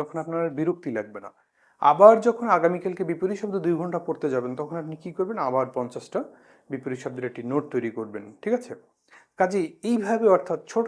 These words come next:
ছোট নোট এবং কৌশলী প্রস্তুতির মধ্য দিয়ে পড়াশোনায় অ্যাটেনশন বা মনোযোগ ধরে রাখতে হয়। একটা বিষয় হলো করলা জিনিসটা তিতা, সেটাকে আমি কখনোই মিঠা বানাতে পারবো না। তেমনি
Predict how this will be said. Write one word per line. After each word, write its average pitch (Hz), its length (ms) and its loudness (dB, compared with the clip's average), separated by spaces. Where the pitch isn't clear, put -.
ছোট - 140 -14
নোট 170 200 4
এবং 160 120 0
কৌশলী 208 480 -2
প্রস্তুতির 175 480 -4
মধ্য 143 180 -2
দিয়ে 117 160 -4
পড়াশোনায় 139 540 -2
অ্যাটেনশন 165 520 -6
বা 151 160 4
মনোযোগ 135 320 -4
ধরে 120 220 -2
রাখতে 120 260 -6
হয়। 120 120 -10
একটা - 160 -2
বিষয় 196 280 -2
হলো 131 140 0
করলা 214 360 4
জিনিসটা 202 340 -4
তিতা, 135 300 -4
সেটাকে 208 340 -6
আমি 190 100 -4
কখনোই 185 460 -2
মিঠা 151 260 2
বানাতে 123 320 -4
পারবো 113 240 -2
না। - 60 -2
তেমনি 190 240 0